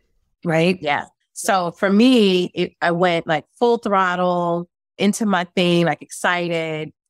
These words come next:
Speaker 2: And then I hit a wall, <laughs> right?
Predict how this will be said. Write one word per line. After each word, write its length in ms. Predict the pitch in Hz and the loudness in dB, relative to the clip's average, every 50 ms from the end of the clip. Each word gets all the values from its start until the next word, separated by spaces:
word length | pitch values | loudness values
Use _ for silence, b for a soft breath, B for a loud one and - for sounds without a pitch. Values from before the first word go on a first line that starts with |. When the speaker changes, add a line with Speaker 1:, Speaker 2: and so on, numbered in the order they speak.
| _ | _
Speaker 2:
And 220 | - 170 170 165 151 | -2 0 0 0 0
then 720 | 180 185 190 185 180 170 165 160 156 151 151 151 151 156 - _ _ _ _ _ - | 2 2 2 2 2 0 0 -2 -2 -2 -2 -4 -6 -10 -14 _ _ _ _ _ -6
I 80 | 135 143 | -6 -4
hit 140 | 147 185 156 | 0 0 0
a 60 | 143 | 0
wall, 600 | 139 127 135 147 143 113 80 - - - 180 - - _ _ - | 0 0 2 2 2 2 2 0 -2 -4 -6 -8 -12 _ _ -2
<laughs> 500 | 330 269 240 - _ - - - - - | 0 0 -2 -4 _ -16 -20 -12 -4 -2
right? 340 | 180 180 170 180 196 208 | 0 0 0 0 -2 -6